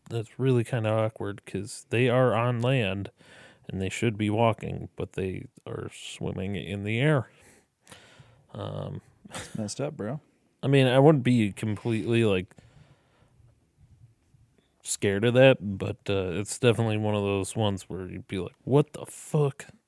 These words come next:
Speaker 2: <laughs> What the fuck is going on?
Speaker 1: Yeah.
Speaker 2: Can see that.
Speaker 1: Ugh. I had a glitch out of Destiny two.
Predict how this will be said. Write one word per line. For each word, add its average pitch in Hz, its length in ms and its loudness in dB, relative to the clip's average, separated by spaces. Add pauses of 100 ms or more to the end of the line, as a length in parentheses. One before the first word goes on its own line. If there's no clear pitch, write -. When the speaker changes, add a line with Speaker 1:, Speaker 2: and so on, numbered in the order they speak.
(120)
Speaker 2:
<laughs> 110 60 -6 (1400)
What 185 280 -8
the 160 100 -10
fuck - 500 -14
is 156 220 -10
going 226 480 -4
on? 233 380 -8 (640)
Speaker 1:
Yeah. 127 560 2 (1900)
Speaker 2:
Can - 160 -8
see - 160 -8
that. 87 320 -8 (1700)
Speaker 1:
Ugh. 135 320 4 (1800)
I 117 120 2
had 104 280 0
a 92 240 -4
glitch 107 480 -2
out 95 160 -4
of 98 160 -10
Destiny 95 480 -4
two. 110 380 -4